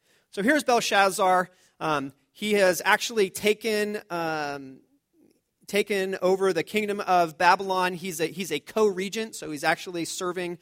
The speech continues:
um, along with his father. Um, it says his father was Nebuchadnezzar. Um, in this case, it doesn't mean his immediate,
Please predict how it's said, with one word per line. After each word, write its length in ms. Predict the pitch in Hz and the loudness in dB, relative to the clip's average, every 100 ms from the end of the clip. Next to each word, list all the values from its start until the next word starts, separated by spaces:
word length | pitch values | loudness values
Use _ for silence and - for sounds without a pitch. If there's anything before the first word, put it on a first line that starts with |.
| _ _ - | _ _ -8
um, 240 | 151 143 | -6 -4
along 500 | 160 160 170 175 170 | -2 0 2 0 -2
with 300 | 151 180 185 | -2 -4 -4
his 320 | - 160 151 - | -4 -2 -2 -6
father. 520 | 170 160 160 214 220 - - - | -2 0 2 0 -2 -8 -20 -8
Um, 380 | 170 151 139 135 | -4 -2 -2 -6
it 100 | 147 | -8
says 260 | 143 175 175 | -2 0 0
his 220 | 180 151 | -2 -2
father 840 | - - - 165 180 180 180 180 - | -6 -12 -4 0 2 2 0 0 -4
was 220 | 160 156 | -4 -4
Nebuchadnezzar. 840 | 160 170 170 190 156 165 165 208 226 _ _ - | 0 -2 -2 -6 -2 -2 -2 -6 -6 _ _ -8
Um, 340 | 156 143 139 - | -6 -6 -8 -8
in 160 | 151 | -4
this 160 | 165 - | -4 -2
case, 240 | 175 160 | -2 -4
it 100 | 156 | -4
doesn't 280 | 170 165 156 | -4 -4 -6
mean 200 | 160 156 | -8 -8
his 220 | 156 160 | -6 -8
immediate, 800 | 139 135 143 170 165 156 - - | -8 -8 -6 -4 0 -2 -2 -10